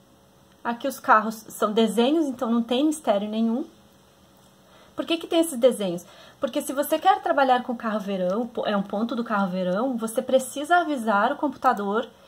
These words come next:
que ele vai trabalhar com o carro L, certo? Então não pode esquecer isso,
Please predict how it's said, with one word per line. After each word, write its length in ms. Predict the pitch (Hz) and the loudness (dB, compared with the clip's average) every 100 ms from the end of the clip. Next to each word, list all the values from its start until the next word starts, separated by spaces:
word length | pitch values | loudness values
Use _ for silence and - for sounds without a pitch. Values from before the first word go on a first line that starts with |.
| - _ - | -20 _ -12
que 140 | 269 | -4
ele 380 | 269 226 220 262 | 0 2 0 0
vai 200 | 233 208 | 0 0
trabalhar 600 | 240 226 226 202 196 208 - _ _ _ - | -2 -2 0 2 0 -4 -14 _ _ _ -6
com 180 | 208 220 | -2 -2
o 40 | |
carro 360 | 220 214 190 214 | -2 -4 -2 -2
L, 400 | 202 196 190 - _ _ _ | -2 -2 -6 -12 _ _ _
certo? 600 | - - 175 165 - 285 285 _ _ _ | -18 -16 -14 -14 -12 -14 -14 _ _ _
Então 100 | - | -2
não 140 | 226 262 | -2 4
pode 240 | - 269 | 4 4
esquecer 400 | - 262 - 302 | 0 -12 -6 -4
isso, 300 | 254 233 - | -4 -8 -14